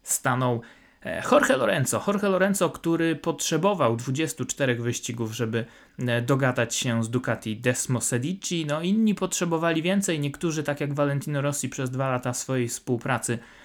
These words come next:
e, z Ducati w ogóle nie wygrali na tym motocyklu, także tutaj trzeba naprawdę,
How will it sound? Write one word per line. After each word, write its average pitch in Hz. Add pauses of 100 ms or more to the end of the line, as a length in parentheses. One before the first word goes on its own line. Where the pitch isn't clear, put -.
(260)
e, 123
z 117
Ducati 123
w 110
ogóle 254
nie 202
wygrali 165
na 147
tym 147
motocyklu, 135
także 123
tutaj 160
trzeba 147
naprawdę, 120